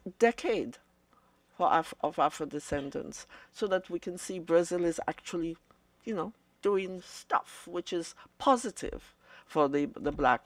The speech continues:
population and brown population of Brazil. Um, I have to stop so that you can have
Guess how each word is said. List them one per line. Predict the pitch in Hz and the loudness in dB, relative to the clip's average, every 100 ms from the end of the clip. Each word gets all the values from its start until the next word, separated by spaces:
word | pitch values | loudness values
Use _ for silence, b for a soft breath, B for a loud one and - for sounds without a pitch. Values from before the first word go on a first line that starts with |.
| _ | _
population | 143 - 135 123 - 143 151 | -4 -4 -4 -4 -4 -8 2
and | 151 165 | 4 4
brown | 139 117 104 | 2 0 0
population | 127 127 - 80 - - 131 | -4 -6 -6 -6 -6 -8 -8
of | 127 | -8
Brazil. | - 120 - 69 B B B B B - | -6 -6 -4 -6 B B B B B 4
Um, | 175 175 180 - | 6 6 0 4
I | 160 170 | 4 4
have | 170 - | 0 0
to | - | -10
stop | - 151 - | -4 -4 -4
so | - | -8
that | 143 139 - | -6 -6 -8
you | 143 | -12
can | - 156 | -12 -12
have | - 147 | -6 -8